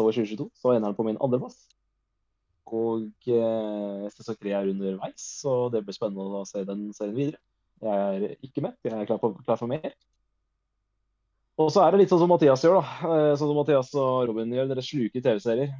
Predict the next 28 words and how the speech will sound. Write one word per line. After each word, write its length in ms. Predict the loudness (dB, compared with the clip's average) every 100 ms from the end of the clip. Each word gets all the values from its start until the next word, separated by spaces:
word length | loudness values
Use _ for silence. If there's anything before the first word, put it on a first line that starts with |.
| -4
Og 280 | 0 2
det 80 | 4
er 80 | 4
jo 80 | 2
ofte 180 | -2 -6
sånn 160 | -4 -4
at, 100 | -6 -2
eh, 160 | -2 -2 _ _ -8
når 80 | -4
man 140 | -2 2
ser 240 | 2 2 0
veldig 320 | -2 0 0
mye 80 | 0
av 60 | 0
en 60 |
T 80 | 0
V-serie, 240 | 0 -2 0
så 80 |
er 80 | 0
kanskje 240 | 0 -2 -2
ikke 100 | 2
det 120 | 2
den 120 | 0 -8 _ _ _ -4
kvalitativt, 800 | 0 2 4 2 2 0 -4 -8 -18 _ _ -2
kvali-, 300 | 0 0 -4 _ _
kvalitativt 1160 | _ 0 2 0 -2 -4 -4 -4 -8 -8 _ _ _ _ _ _ -2
beste 360 | -2 -2 -2
serien 340 | 2 2 2